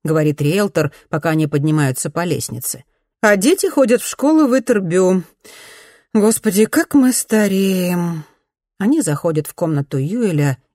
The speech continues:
и риэлтор осматривается. "Так вот, где вы выросли. Красивый вид на холм.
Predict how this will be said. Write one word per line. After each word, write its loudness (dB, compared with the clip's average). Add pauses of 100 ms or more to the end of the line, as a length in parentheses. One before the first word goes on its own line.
и 2
риэлтор -2
осматривается. -8 (540)
"Так 2
вот, 4
где 2
вы 4
выросли. 0 (400)
Красивый 2
вид 0
на 2
холм. 0